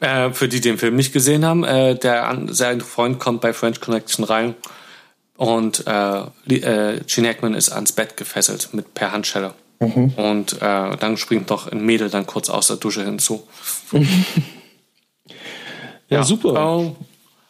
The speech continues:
Speaker 1: äh, äh, ja, also man kann die Filme nicht zusammenschmeißen, beides irgendwie Buddy-Movies, irgendwie stimmt die Überkategorien, kriegt man irgendwie zusammen.
Speaker 2: Mhm.
Speaker 1: Ähm, beide spielen mit Rassismus, ist mir aufgefallen,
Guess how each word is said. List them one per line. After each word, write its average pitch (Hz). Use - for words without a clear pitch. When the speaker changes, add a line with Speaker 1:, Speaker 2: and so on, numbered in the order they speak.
Speaker 1:
äh, 151
äh, 143
ja, 180
also 151
man 180
kann 160
die 170
Filme 160
nicht 151
zusammenschmeißen, 143
beides 131
irgendwie 131
Buddy-Movies, 127
irgendwie 131
stimmt 135
die 156
Überkategorien, 160
kriegt 175
man 165
irgendwie 147
zusammen. 135
Speaker 2:
Mhm. 143
Speaker 1:
Ähm, 147
beide 185
spielen 196
mit 185
Rassismus, 180
ist 180
mir 196
aufgefallen, 190